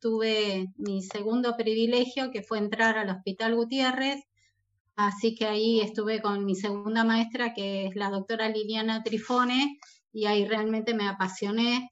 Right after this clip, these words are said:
de la diabetes, de estar con ella, acompañarla en sus charlas con, con las familias, y, y bueno, nada, dije, "Esto me, me gusta, creo que, que tengo mucho para trabajar ahí"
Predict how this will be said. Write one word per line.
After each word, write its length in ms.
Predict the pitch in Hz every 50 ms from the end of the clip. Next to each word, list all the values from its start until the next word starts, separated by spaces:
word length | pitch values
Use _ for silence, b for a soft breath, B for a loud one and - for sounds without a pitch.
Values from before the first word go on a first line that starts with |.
| - -
de 180 | - 202 190
la 120 | 190 190 190
diabetes, 540 | 190 190 196 202 208 214 214 220 233 226
de 300 | 220 208 196 185 175 180
estar 340 | 175 - _ - 208 196 202
con 180 | - 208 208 220
ella, 380 | 233 240 247 233 - - 240
acompañarla 800 | 220 220 220 208 196 196 190 190 208 208 214 214 214 214 214 202
en 100 | 202 190
sus 180 | 185 - 202 185 - -
charlas 500 | - - 220 220 214 214 214 208 196 190 - - _ _ _ _ _ _ _
con, 400 | _ - 190 190 190 190 190 185
con 140 | 185 190 190
las 140 | 190 185 190
familias, 720 | 208 202 208 226 233 240 247 247 254 254 254 262 269 269 269 - - - -
y, 640 | - 214 208 208 202 196 190 190 185 185 180 180 175 - -
y 100 | 226 214
bueno, 340 | 202 208 202 190 180 175 175 - _ _ -
nada, 340 | 233 220 208 202 202 196
dije, 520 | 196 196 185 - 208 208 202 196 190 - 233
"Esto 440 | 220 - - 226 214 202 196 190 196
me, 240 | - 214 202 185
me 180 | 196 214 208 208
gusta, 440 | 220 226 247 233 - - 247 233 233
creo 220 | 226 208 214 202
que, 300 | 202 202 202 202 196 190 190 B B B B B B B _
que 140 | - 202 190
tengo 260 | 208 226 220 226 226
mucho 340 | 226 233 247 247 247 247 233
para 240 | 233 214 214 214 214
trabajar 500 | 214 196 196 196 185 - - 226 226 226
ahí" 520 | 226 226 240 247 254 254 254 - - -